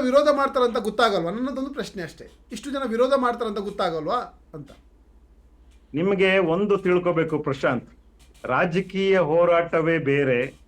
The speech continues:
Speaker 2: ಸಾಮಾಜಿಕ ಹೋರಾಟಗಳೇ ಬೇರೆ. ನಾನು ಮೊದಲು ಕೂಡ ಒಂದ್ಸಲ ಹೇಳ್ದೆ, ಸಾಮಾಜಿಕ ಹೋರಾಟದಲ್ಲಿ ತೊಡಗಿಸಿಕೊಂಡಂತವ್ರನ್ನ ರಾಜಕೀಯವಾಗಿ ಹೇಗೆ ಮುಗಿಸ್ಬಿಟ್ಟಿದ್ದಾರೆ ಅನ್ನುವಂಥದ್ದು. ನಮ್ಮ ಶಿವರಾಮ್ ಕಾರಂತ್ರೆ ನಿಂತಿದ್ದಾಗ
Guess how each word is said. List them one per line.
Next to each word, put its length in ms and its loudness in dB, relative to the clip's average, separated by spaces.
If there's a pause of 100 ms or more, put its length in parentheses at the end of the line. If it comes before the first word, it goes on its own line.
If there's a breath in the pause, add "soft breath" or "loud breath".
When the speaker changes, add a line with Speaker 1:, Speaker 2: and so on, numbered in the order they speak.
(140)
Speaker 2:
ಸಾಮಾಜಿಕ 580 0
ಹೋರಾಟಗಳೇ 760 0
ಬೇರೆ. 480 -4 (580)
ನಾನು 200 2
ಮೊದಲು 400 2
ಕೂಡ 160 2
ಒಂದ್ಸಲ 420 4
ಹೇಳ್ದೆ, 640 -4 (260)
ಸಾಮಾಜಿಕ 600 2
ಹೋರಾಟದಲ್ಲಿ 880 2
ತೊಡಗಿಸಿಕೊಂಡಂತವ್ರನ್ನ 1200 0 (460 loud breath)
ರಾಜಕೀಯವಾಗಿ 1000 0
ಹೇಗೆ 280 -2
ಮುಗಿಸ್ಬಿಟ್ಟಿದ್ದಾರೆ 880 -2
ಅನ್ನುವಂಥದ್ದು. 600 -12 (1120)
ನಮ್ಮ 560 2
ಶಿವರಾಮ್ 560 2
ಕಾರಂತ್ರೆ 560 2
ನಿಂತಿದ್ದಾಗ 680 2